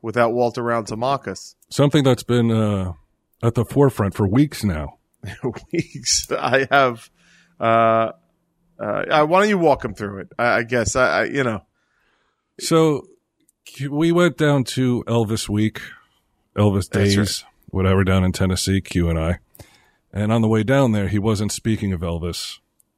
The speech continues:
Speaker 2: but he was
Speaker 1: No.
Speaker 2: speaking of something that Adam Green, uh, noted horror filmmaker,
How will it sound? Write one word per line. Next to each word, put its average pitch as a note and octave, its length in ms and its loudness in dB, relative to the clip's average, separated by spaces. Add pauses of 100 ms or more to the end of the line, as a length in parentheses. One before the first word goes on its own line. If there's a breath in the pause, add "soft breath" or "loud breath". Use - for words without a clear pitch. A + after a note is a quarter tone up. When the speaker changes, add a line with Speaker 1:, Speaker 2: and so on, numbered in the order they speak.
(100)
Speaker 2:
but F#2+ 100 0
he G2 80 2
was F#2 240 0
Speaker 1:
No. G#2+ 60 -2
Speaker 2:
speaking A2+ 280 0
of F#2+ 140 -2
something G#2 300 0
that F#2 160 -2
Adam G#2 260 2
Green, G#2 400 4
uh, E2+ 500 -6
noted G2 360 0
horror G2 260 0
filmmaker, F#2 720 -2